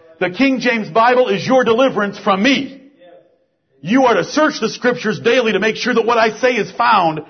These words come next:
right there in those pages in the black and white print. It's because men do not have the Bible in their own language, or because it, their confidence in it has been taken away by preachers who get up there and say, "Well, a better rendering would be,"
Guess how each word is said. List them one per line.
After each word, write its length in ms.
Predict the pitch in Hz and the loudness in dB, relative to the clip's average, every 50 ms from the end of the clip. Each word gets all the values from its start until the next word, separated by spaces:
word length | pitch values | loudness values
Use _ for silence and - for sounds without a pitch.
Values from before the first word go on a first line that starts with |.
| - - - | -20 -14 -4
right 280 | 131 175 226 233 - - | 0 0 0 0 -2 -4
there 180 | 240 233 233 | -4 -2 -2
in 100 | 233 220 | -2 0
those 220 | 220 233 226 233 - | 0 -2 -2 -2 -4
pages 500 | - 214 202 175 147 139 160 165 160 - - - - | -2 -2 -2 -2 -2 -4 -4 -4 -4 -8 -16 -12 -8
in 120 | 190 196 | -4 -4
the 80 | 185 170 | -4 -2
black 320 | 151 185 208 226 226 226 | 0 2 2 2 0 0
and 120 | 233 214 180 | -4 -2 0
white 260 | 220 220 214 208 - | 0 0 0 -2 -6
print. 400 | - 214 220 165 110 - - - _ _ _ - - - - - - | -6 -4 -4 -4 -4 -8 -14 -20 _ _ _ -20 -20 -20 -20 -4 0
It's 200 | 196 208 202 202 | 0 0 0 -2
because 460 | 214 - - - 226 240 233 - 143 | -6 -6 -4 0 0 0 0 0 -2
men 260 | 165 226 233 247 233 | -4 -2 -2 -2 -2
do 100 | 220 202 | -4 -2
not 220 | 190 208 208 190 | 0 0 0 2
have 180 | 175 208 214 180 | 2 0 0 0
the 80 | 208 185 | 0 0
Bible 360 | - 202 214 226 226 226 220 | 0 2 2 2 2 0 -2
in 120 | 220 202 | -2 -2
their 120 | 190 190 208 | -2 0 0
own 200 | 214 220 208 196 | 0 0 0 0
language, 520 | 214 214 233 240 247 302 311 302 - - - - _ - - | -2 -2 -2 -2 -4 -4 -6 -6 -10 -18 -20 -20 _ -16 -4
or 140 | - 190 185 | -2 -2 0
because 400 | 190 190 190 - 226 240 - 196 | 0 -2 -2 -2 -4 -2 -2 -6
it, 100 | 220 - - - _ _ _ _ _ | -10 -12 -16 -20 _ _ _ _ _
their 160 | 160 175 175 | 0 0 0
confidence 680 | 170 175 - 233 240 233 190 - 202 190 185 175 180 185 | 0 -2 -2 -2 -2 -2 -2 -4 -6 -4 -4 -6 -4 -2
in 80 | 202 | -2
it 80 | 208 190 | -2 -2
has 160 | 170 180 175 | -2 -4 -4
been 140 | 165 170 160 | -4 -8 -8
taken 320 | - 190 220 214 214 208 | -2 -2 -2 -2 -2 -4
away 320 | 208 196 202 208 196 175 151 | -4 -2 0 0 0 0 0
by 160 | 156 151 151 | 0 -2 -2
preachers 520 | 147 - - 247 233 - 175 170 170 156 | -2 -4 -6 -6 -6 -6 -6 -10 -8 -8
who 80 | 165 170 | -8 -6
get 140 | 143 190 196 | -2 0 0
up 160 | 196 190 - | 0 0 0
there 140 | 196 180 175 | -2 -2 -2
and 140 | 156 151 | -4 -6
say, 420 | - - 180 170 165 170 190 202 - - - _ _ _ _ _ _ _ _ _ _ _ _ _ _ _ _ _ _ _ - - - - | -8 -4 -2 -2 -2 -2 -4 -6 -8 -14 -20 _ _ _ _ _ _ _ _ _ _ _ _ _ _ _ _ _ _ _ -20 -20 -20 -10
"Well, 240 | - 156 180 185 180 | -2 2 2 4 4
a 120 | 175 170 - | 2 2 2
better 240 | 190 208 208 180 | 2 2 2 2
rendering 420 | 151 156 156 147 143 139 143 139 135 | 2 0 0 0 0 -4 -4 -4 -4
would 140 | 131 120 117 | -6 -6 -4
be," 440 | 120 110 110 123 147 151 - - | -6 -4 -4 -4 -6 -8 -10 -16